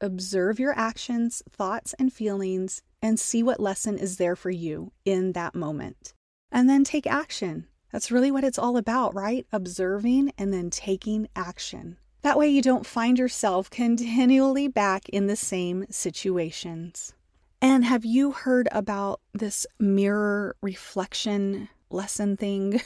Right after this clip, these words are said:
<laughs> I don't really know what it's called, but it's where when you're in a conversation with someone and maybe your mind is like, "Oh, they are so annoying," or,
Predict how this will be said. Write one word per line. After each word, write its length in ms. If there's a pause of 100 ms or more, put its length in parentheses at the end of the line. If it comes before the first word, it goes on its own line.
(100)
<laughs> 480
I 40
don't 100
really 140
know 140
what 100
it's 160
called, 400 (120)
but 260
it's 260
where 360
when 160
you're 160
in 140
a 60
conversation 880
with 100
someone 540
and 200
maybe 220
your 140
mind 460
is 200
like, 360
"Oh, 340
they 180
are 120
so 300
annoying," 760
or, 560